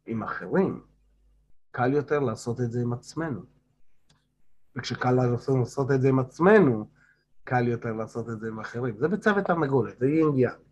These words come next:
זה מה, אוקיי? אני, אני אגש לזה מהמקום שיותר נוח לי, יותר קל לי. מגניב? אז אני מוציא אתכם לקבוצות, אה, עם שלוש שאלות.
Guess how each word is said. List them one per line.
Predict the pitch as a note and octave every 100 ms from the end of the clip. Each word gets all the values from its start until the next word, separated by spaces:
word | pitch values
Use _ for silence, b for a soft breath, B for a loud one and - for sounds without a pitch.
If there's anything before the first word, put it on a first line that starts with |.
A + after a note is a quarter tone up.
| b b b b
זה | - D3
מה, | E3 - - _ _ - _
אוקיי? | B2+ F3+ F3 -
אני, | C3+ C3+
אני | C#3 C3+ C3
אגש | C#3 D3+ D3+
לזה | C3 C3
מהמקום | B2 A#2 A#2 C3
שיותר | B2 A#2+ A#2+ A2+
נוח | G#2+ G#2+ G2+ F#2 -
לי, | -
יותר | F#2+ F#2+ G#2
קל | - G2+ G2 F#2
לי. | - _ _ _ _ - _ - - _ -
מגניב? | C3 G3+ B3 - - _ _ _ _ _ _ _ _ _ _ _ _ -
אז | A2
אני | B2+
מוציא | C3+ B2+ A3
אתכם | G3 F3
לקבוצות, | C#3+ A#2+ A#2 B2+ G3 - - _ b b _ -
אה, | B2 B2
עם | B2
שלוש | - G#2 B2
שאלות. | F#3 G#3+ G3+ -